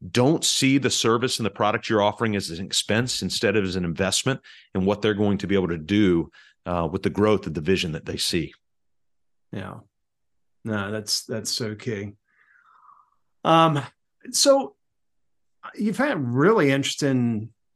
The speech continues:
Speaker 2: path, you know, one with how you, you know, how you landed on the football team in college and how you started your business. What are some leadership lessons that you've learned along the way?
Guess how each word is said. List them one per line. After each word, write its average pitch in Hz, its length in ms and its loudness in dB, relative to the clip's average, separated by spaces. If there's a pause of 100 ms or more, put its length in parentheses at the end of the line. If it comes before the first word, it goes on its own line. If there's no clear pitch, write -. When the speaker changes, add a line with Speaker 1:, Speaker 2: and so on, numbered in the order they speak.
(380)
Speaker 2:
path, 175 420 -4
you 131 140 0
know, 117 120 0
one 135 320 2
with 135 240 0 (480)
how 135 140 2
you, 131 440 2 (140)
you 127 100 -6
know, 110 60 -4
how 123 180 -2
you 127 160 0
landed 135 300 2
on 131 140 4
the 113 60 -4
football 131 360 0
team 131 260 0
in 120 120 -2
college 113 460 -2
and 104 220 -4
how 117 160 -2
you 127 140 0
started 123 340 -2
your 117 80 -4
business. 127 640 0 (1700)
What 220 200 6
are 302 100 0
some 190 400 2
leadership 147 680 2
lessons 113 480 -2
that 120 100 -4
you've 113 120 -8
learned 123 240 0
along 117 300 0
the 104 80 0
way? 104 340 -2